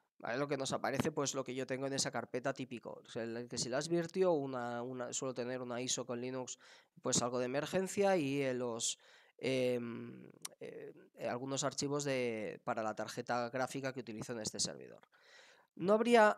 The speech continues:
más misterio que el que haya, hay, el que habéis podido ver para compartir entre servidores. Además, fijaos el detalle de que cuando vosotros conectáis contra un, un share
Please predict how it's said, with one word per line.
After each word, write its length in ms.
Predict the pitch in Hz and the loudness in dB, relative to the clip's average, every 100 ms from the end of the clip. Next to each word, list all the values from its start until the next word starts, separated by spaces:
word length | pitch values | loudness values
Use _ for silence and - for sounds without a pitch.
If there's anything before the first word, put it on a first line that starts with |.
| - | 2
más 300 | - 170 180 | 2 4 6
misterio 760 | 180 156 - 185 208 220 226 - | 4 2 4 4 6 6 4 0
que 80 | - | -6
el 100 | 139 | -2
que 80 | 135 | 0
haya, 340 | 127 117 - | 0 2 2
hay, 220 | 131 131 - | 0 -2 -2
el 340 | 135 131 131 | 0 0 0
que 80 | 139 | 0
habéis 240 | 131 151 147 | 2 0 2
podido 400 | 165 156 160 147 | 2 4 4 4
ver 220 | 160 170 | 2 4
para 220 | 151 143 | 4 4
compartir 600 | 139 131 127 143 165 185 | 0 0 0 0 -4 -2
entre 280 | 151 143 156 | -4 -4 -2
servidores. 600 | 147 117 98 120 95 - - - - | -2 -2 -4 -4 -4 -8 -12 -20 -4
Además, 720 | 127 135 131 156 165 190 - | 0 2 4 6 6 4 0
fijaos 640 | - 160 139 160 156 156 - | -2 -6 2 6 8 6 4
el 140 | 139 | 2
detalle 420 | 131 123 156 165 | 0 2 2 2
de 140 | 170 139 | 0 -2
que 160 | 135 | -2
cuando 260 | 123 123 123 | -2 -2 0
vosotros 380 | 120 131 143 143 | -2 -4 -4 -2
conectáis 460 | 139 135 160 156 | -2 0 0 0
contra 280 | - 123 120 | 0 -4 -2
un, 260 | 131 139 131 - - - - | -2 -2 -6 -12 -20 -20 -8
un 200 | 135 139 | -2 2
share 420 | - - 151 - | 6 8 6 2